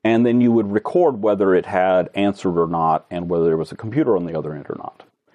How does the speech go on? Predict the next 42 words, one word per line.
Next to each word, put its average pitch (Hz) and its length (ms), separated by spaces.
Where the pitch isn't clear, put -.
So - 140
you 147 80
can 151 140
tell 127 640
in 117 160
the 107 80
connection 101 580
whether 95 240
or 87 40
not 82 180
it's - 100
been 80 160
answered. - 460
Well, 120 120
it's 113 80
very 160 300
easy 151 340
then 104 420
to 101 480
simply 120 480
add 113 200
a 98 140
recording 98 680
that - 160
plays 71 680
as - 140
soon 117 280
as 95 160
you 95 80
get 87 180
an 92 100
answer. 135 420
And 120 180
in 113 60
fact, 101 320
they've 107 140
even 101 160
gotten 92 200
a 92 40
little 98 200
more 147 220
sophisticated 92 920